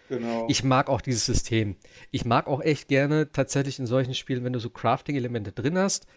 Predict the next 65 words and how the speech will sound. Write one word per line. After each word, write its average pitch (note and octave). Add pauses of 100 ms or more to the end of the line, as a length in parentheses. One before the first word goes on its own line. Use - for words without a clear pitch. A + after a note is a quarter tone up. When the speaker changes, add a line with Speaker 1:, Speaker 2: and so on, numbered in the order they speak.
(140)
Speaker 2:
Ich C#3
mag B2+
Crafting A#2+
generell D3
eigentlich A#2+
in A2+
allen C#3
Spielen C#3+
von C#3
mir C#3
aus, C#3 (460)
denn B2+ (140)
es B2+
gibt -
immer D3
noch C#3+
so -
ein C3
bisschen C#3
was C3+
zusätzlich. A#2+
Das -
heißt, B2+
du B2
hast C3
nicht C3
nur C#3+
immer C3
diese A#2
Health-Packs, D#3+
die C#3+
du D3
dann C3
einsammelst, D3+ (280)
sondern B2+
du B2+
kannst D3
dann D3
auch C3
noch C3
irgendwie D3+ (400)
die C#3+
Utensilien C#3
dafür A2+
haben, G#2
um A2
neue B2+
herzustellen. B2
Du, G2
du G2
kannst -
aber A#2
daraus A2+
auch A#2+
andere C3+
Sachen A2
machen. G2
Dann G2+
ist B2
so A#2+
ein A2+
bisschen B2+
dieses A#2+
Spiel C3+
immer, B2+